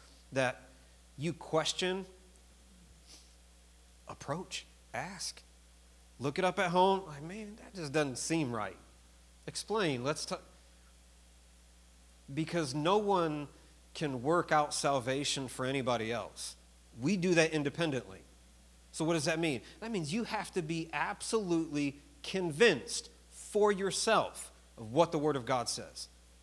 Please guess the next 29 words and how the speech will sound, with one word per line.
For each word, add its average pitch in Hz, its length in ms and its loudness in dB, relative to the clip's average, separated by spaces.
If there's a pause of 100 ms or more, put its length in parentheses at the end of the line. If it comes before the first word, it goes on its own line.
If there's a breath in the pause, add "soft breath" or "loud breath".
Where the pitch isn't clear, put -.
(280)
Not 131 160 -2
because 202 240 2
somebody 208 280 4
told 220 360 4
you 185 140 0
what 180 220 2
to 185 80 0
believe, 160 400 4
not 156 200 -2
because 190 240 -2
somebody 185 300 2
told 180 400 0
you 165 180 -2 (240 loud breath)
what 165 180 0
sh-, 165 120 -2
you 165 300 -6
should 160 180 -4
be 147 100 -2
thinking, 147 500 -4
but 131 280 0 (1700)
does 131 100 -10
that 180 80 -2
make 175 140 -2
sense? - 340 -4 (160)
You 165 80 -4
with 196 180 2
me? 208 160 0 (880)
All 151 80 2
right. 135 220 4